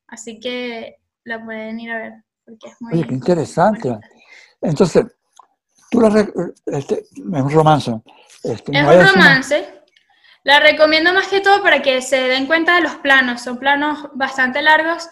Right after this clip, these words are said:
Speaker 1: y, ah, me llama mucho la atención que, que son conversaciones bastante profundas y no cortan, no hacen, o sea, no cortan, no hacen corte de cámara para volver a ver que, o sea, es,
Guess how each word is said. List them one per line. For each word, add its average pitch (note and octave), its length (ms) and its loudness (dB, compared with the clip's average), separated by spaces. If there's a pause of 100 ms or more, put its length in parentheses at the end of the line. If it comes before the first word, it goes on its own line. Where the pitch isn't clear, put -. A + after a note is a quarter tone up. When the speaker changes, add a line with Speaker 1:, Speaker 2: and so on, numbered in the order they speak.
(340)
Speaker 1:
y, C4 920 -2
ah, B3+ 300 2
me B3+ 100 -2
llama C#4 200 -2
mucho E4 140 -6
la F4 60 2
atención D4 400 -2
que, D4+ 320 -2
que A#3+ 160 -10
son B3 200 -10
conversaciones D4+ 680 -4 (200)
bastante C4 420 -6
profundas E4+ 680 -4 (680)
y G3+ 220 -2
no C#4 240 0
cortan, A#3+ 520 0
no B3 200 -4
hacen, C4+ 520 -8
o A#3 40 -16
sea, A#3+ 160 -12
no A#3 180 -10
cortan, B3+ 380 -8
no B3 80 -8
hacen B3+ 240 -10
corte C4+ 240 -8
de B3+ 80 -8
cámara B3 420 -6
para A3+ 240 -6
volver A3 340 -6
a A#3 100 -4
ver C4 280 -6
que, B3+ 240 -10 (100)
o A#3 60 -14
sea, A3 260 -12 (140)
es, - 240 -16